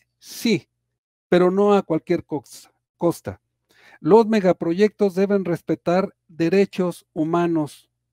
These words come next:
obtener consentimiento libre, previo e informado, culturalmente adecuado y que no desplacen a pueblos originarios, originarios ni dañen los ecosistemas. Punto número dos.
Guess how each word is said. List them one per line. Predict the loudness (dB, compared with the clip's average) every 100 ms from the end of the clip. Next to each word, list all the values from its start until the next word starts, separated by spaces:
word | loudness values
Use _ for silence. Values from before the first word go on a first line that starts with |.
| -4
obtener | -4 0 0 4 2 2
consentimiento | 0 0 0 -2 -4 0 -2 -2
libre, | -4 -2 -2 -2 -4 -8 _ _ _ 0
previo | 4 6 6 4 0 -2 -2
e | 0
informado, | 0 0 -4 -2 0 0 -2 -10 _ _ _ _
culturalmente | 2 2 2 2 6 6 4 2 0 0 0
adecuado | 0 -2 -6 0 4 4 0 -10 _ -10
y | -6
que | 0 2
no | 2 2
desplacen | 0 0 4 4 2 -4
a | -4
pueblos | -2 -2 -2 -4
originarios, | -6 -6 -6 -2 0 2 -2 -4 _ _ _ _ _ _ _
originarios | -6 -4 -2 0 0 0 -4 -4
ni | -2 -2
dañen | 0 0 0 -4 -6
los | -8 -8
ecosistemas. | -8 -10 -10 -10 -8 -8 -12 -18 _ _ _ _ _ _ _ -6
Punto | -6 -2 -2
número | -2 -2 -2
dos. | -4 -8 -16